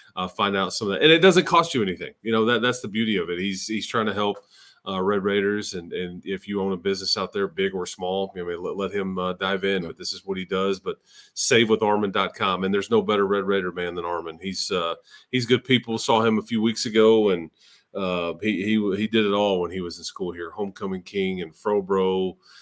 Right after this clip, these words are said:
Speaker 1: sitting in the stands of, of the, uh, the United Supermarkets Arena and just, uh, <laughs> having a ball, man. He's, he's good people. Was in the band even, you know, so, but <laughs> blowing a horn. But, uh, yeah, good, good people, man. But, uh, he would love to help you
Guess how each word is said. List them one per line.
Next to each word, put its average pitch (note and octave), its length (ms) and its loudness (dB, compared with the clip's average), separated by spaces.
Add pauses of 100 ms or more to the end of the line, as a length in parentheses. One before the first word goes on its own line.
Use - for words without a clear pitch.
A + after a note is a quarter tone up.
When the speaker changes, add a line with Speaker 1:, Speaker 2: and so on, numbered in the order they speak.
(120)
Speaker 1:
sitting - 240 -6
in F#2+ 80 -4
the F#2 100 -2
stands G2 540 0
of, F2+ 200 -4
of F2+ 200 -4
the, F2+ 400 -2 (500)
uh, E2 320 -6
the F#2+ 60 -2
United G2 260 2
Supermarkets F#2+ 720 -4
Arena F#2 460 0
and E2 160 -6
just, F2 280 -8
uh, F2 240 -4
<laughs> E2+ 60 -10
having F#2+ 200 0
a F2 40 0
ball, F2 300 0
man. E2+ 260 -4
He's, F#2 180 -8
he's F#2+ 200 -8
good G2 180 -4
people. G2 280 -8
Was A2 120 -2
in C3+ 120 6
the B2+ 40 4
band B2 400 8
even, F2 260 -2 (140)
you F#2 160 -4
know, F2+ 180 0
so, F2+ 460 0 (400)
but F#2+ 260 0
<laughs> - 0 -
blowing A#2 280 8
a A#2+ 60 6
horn. A#2+ 400 6 (180)
But, F#2+ 300 -2
uh, F2+ 200 2
yeah, F#2 380 4
good, A2+ 220 0
good A#2+ 160 4
people, G2 280 0
man. F#2+ 260 0
But, F#2+ 200 -4
uh, F#2+ 220 2 (320)
he D3+ 80 8
would C3 160 8
love B2 220 6
to A2+ 80 4
help G#2 260 -2
you D#2+ 140 -6